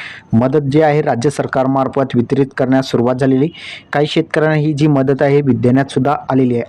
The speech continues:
आजच्या व्हिडिओमध्ये त्यासंबंधी संपूर्ण माहिती बघणार आहोत. तर चला व्हिडिओ स्टार्ट करूया. तर मित्रांनो, अवकाळी पावसामुळे नुकसानग्रस्त झालेल्या शेतकऱ्यांना मुख्यमंत्री एकनाथ शिंदे यांच्या हस्ते जे आहेत मदत वितरित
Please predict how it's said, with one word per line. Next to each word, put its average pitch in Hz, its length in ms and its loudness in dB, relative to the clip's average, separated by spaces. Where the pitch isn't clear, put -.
आजच्या 143 240 -2
व्हिडिओमध्ये 151 400 0
त्यासंबंधी 135 440 2
संपूर्ण 131 380 -2
माहिती 131 380 0
बघणार 131 380 2
आहोत. 147 180 -2
तर 117 80 -2
चला 131 220 0
व्हिडिओ 131 220 0
स्टार्ट - 340 -6
करूया. - 220 -4
तर 160 80 0
मित्रांनो, 160 380 0
अवकाळी 156 540 0
पावसामुळे 147 920 -2
नुकसानग्रस्त 139 720 -2
झालेल्या 135 460 0
शेतकऱ्यांना 135 600 -2
मुख्यमंत्री 143 680 -2
एकनाथ 131 360 0
शिंदे 135 300 2
यांच्या 131 420 0
हस्ते 151 300 0
जे 151 120 0
आहेत 151 140 2
मदत 139 400 0
वितरित 143 380 0